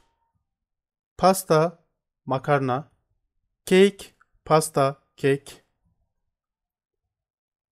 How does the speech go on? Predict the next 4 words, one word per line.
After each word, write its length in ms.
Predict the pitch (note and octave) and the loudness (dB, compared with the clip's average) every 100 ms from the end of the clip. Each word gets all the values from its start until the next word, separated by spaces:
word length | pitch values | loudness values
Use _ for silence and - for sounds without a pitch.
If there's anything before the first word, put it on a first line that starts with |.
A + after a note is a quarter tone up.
| _ _ _ _ _ _ _ _ _ _ | _ _ _ _ _ _ _ _ _ _
Omelet, 600 | - F3 E3 F3 - - _ _ _ _ _ | 0 2 2 -2 -4 -20 _ _ _ _ _
omlet. 600 | C#3+ D3 C3+ D3 - - _ _ _ _ _ _ _ | -4 0 0 -2 -10 -20 _ _ _ _ _ _ _
Pizza, 600 | - G3 - F3 E3+ - _ _ _ _ _ - | -4 -4 2 2 2 -2 _ _ _ _ _ -8
pizza. 540 | D#3+ C3+ C3+ C#3+ - | -6 -2 -2 -2 -8